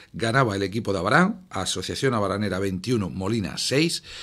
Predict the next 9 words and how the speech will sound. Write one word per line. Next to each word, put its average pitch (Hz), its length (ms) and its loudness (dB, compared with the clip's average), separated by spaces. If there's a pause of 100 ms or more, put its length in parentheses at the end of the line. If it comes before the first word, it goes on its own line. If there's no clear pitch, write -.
(280)
y 185 320 2
en 117 160 2
la 107 80 4
gran 135 200 4
final 139 440 2 (340)
también 120 560 2
el 104 180 -4
conjunto 104 680 -4
anfitrión 110 640 0